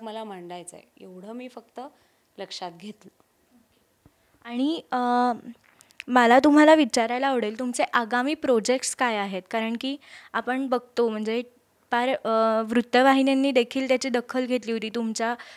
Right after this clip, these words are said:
Speaker 2: संकल्पनेतनं साकारलेल्या अलंकृता किंवा, अ, कोलाज प्रस्तुत अनेक कार्यक्रमांची, स्वरत्रयी सारख्या. तर त्याविषयी तुमचे आत्ता आगामी प्रोजेक्ट्स काय आहेत, त्याविषयी काय सांगाल?
Speaker 1: हं. अलंकृताबद्दल तर सर्वजणांनाच खूप उत्सुकता आहे.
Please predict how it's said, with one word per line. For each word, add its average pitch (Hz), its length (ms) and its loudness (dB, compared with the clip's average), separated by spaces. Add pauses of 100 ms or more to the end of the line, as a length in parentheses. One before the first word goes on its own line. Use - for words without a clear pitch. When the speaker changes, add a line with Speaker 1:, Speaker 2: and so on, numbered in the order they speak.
Speaker 2:
संकल्पनेतनं 240 760 -4
साकारलेल्या 226 600 -4
अलंकृता 220 840 -4
किंवा, 214 280 -10 (440)
अ, 220 240 -4
कोलाज 220 440 -4
प्रस्तुत 240 440 -4
अनेक 233 300 -6
कार्यक्रमांची, 196 840 -8 (120)
स्वरत्रयी 214 800 -4
सारख्या. 196 420 -12 (360)
तर 233 180 -10
त्याविषयी 254 640 -4
तुमचे 240 300 -4
आत्ता 262 220 0
आगामी 233 380 0
प्रोजेक्ट्स 247 400 -2
काय 208 140 -8
आहेत, 185 260 -10
त्याविषयी 220 400 -2
काय 233 220 0
सांगाल? 180 380 -10 (220)
Speaker 1:
हं. 226 60 -20 (1500)
अलंकृताबद्दल 269 1200 0
तर 269 160 -2
सर्वजणांनाच 254 1000 -2
खूप 240 300 -10
उत्सुकता - 500 -10
आहे. 185 340 -8